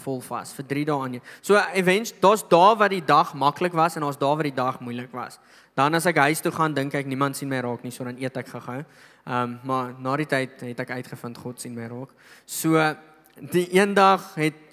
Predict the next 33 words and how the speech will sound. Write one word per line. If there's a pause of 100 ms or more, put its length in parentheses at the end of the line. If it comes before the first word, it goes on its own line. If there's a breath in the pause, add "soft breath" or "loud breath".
(200)
dit
het
maklik
gegaan
en
moeilik
gegaan,
maklik. (320 loud breath)
En
ek
ervaar (100)
in (180)
daai
tyd
dat
ek
moet
vir
drie
dae
vol
vas. (500 soft breath)
En
ek
gaan
na
die
leier
toe,
ek
vra
vir
hom,